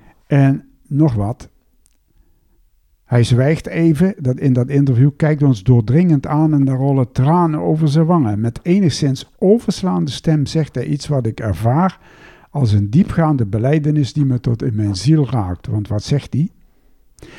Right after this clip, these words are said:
"Misschien is het een falen van ons als opvoeders. Jonge mensen zijn meestal niet bezig met werkelijke, werkelijke zelfliefde. Wat houdt dat in? Hebben wij als volwassenen een antwoord op deze vraag?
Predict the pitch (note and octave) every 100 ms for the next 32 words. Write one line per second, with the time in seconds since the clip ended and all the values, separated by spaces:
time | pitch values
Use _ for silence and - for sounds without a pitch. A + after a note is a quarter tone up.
0 | - - - A2+ G#3+ A#3 B3 D#3 D3+ C#3
1 | A#2+ - F#3 F3+ D3+ B2 C#3 D3+ D3 G#2
2 | - - F3 - C#3 G#2 E2+ - - _
3 | _ _ _ _ _ D3 G#3 G3+ F3 E3
4 | D#3+ B2+ D3 D#3+ F3 - B2+ D3+ F#3 C#3+
5 | E3+ D#3 C#3+ C3+ A2+ B2 D#3+ D3 D3 B2+
6 | A2+ G2+ G#2 - _ _ C#3 D#3 D3+ C3
7 | A2+ A#2+ G2+ C#3 D3 G2 F#2+ G2 E2+ F2
8 | - _ _ _ _ _ _ _ - D#3+
9 | - F3+ F3 F3 C#3+ C3 F#2+ G#2 _ _
10 | _ _ _ _ _ _ _ _ - D#3+
11 | F3+ F3 F3 D#3 - C3 A2+ D3 E3+ E3
12 | C#3+ A#2+ - F#3+ G3 C#3+ G#2 - G2+ F2+
13 | F#2+ F#2+ F#2 D#2+ -